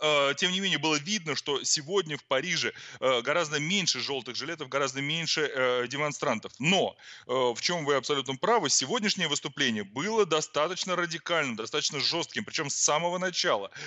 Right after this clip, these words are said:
Сначала еще протестующие под надзором Парижа, бо-, э, простите, полиции более или менее шли, э, нормально от Триумфальной арки к площади Согласия, они шли к зданию Национального собрания, но, в принципе, уже здесь, около здания Национального собрания,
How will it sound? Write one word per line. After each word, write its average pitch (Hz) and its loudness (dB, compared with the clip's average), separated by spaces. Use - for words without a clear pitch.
Сначала 180 2
еще 156 -2
протестующие 147 -4
под 135 -6
надзором 143 0
Парижа, 139 0
бо-, 120 0
э, 107 -12
простите, 131 -4
полиции 151 -4
более 147 -4
или 147 -8
менее 156 -4
шли, 160 -4
э, 123 4
нормально 143 0
от 120 -4
Триумфальной 143 0
арки 123 0
к 117 0
площади 127 -4
Согласия, 160 0
они 117 -2
шли 143 -6
к - -6
зданию 127 0
Национального 120 -2
собрания, 190 -2
но, 156 -2
в 147 -12
принципе, 202 -2
уже 147 -2
здесь, 160 -2
около 143 -2
здания 139 0
Национального 131 -2
собрания, 170 2